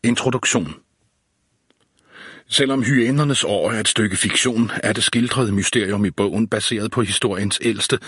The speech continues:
retsprotokoller, de såkaldte juridiske papyrus i Torino, Papyrus Rifo og Papyrus Roland.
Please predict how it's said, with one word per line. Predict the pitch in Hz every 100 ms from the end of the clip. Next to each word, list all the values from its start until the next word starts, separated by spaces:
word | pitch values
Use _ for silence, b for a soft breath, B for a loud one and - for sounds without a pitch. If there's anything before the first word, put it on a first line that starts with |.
| B B -
retsprotokoller, | - - - - - 107 101 - 80 - - _ _ B B B B B -
de |
såkaldte | - 113 - 92 92 - B B
juridiske | - 120 117 117 117 -
papyrus | - 92 - 101 104 101
i | 87
Torino, | - 82 85 90 101 - _ _ _ B B B B -
Papyrus | 104 - 107 104 98
Rifo | 90 - 107 101 - b b
og | - 113 104 -
Papyrus | 123 - 113 101 104 -
Roland. | 98 92 80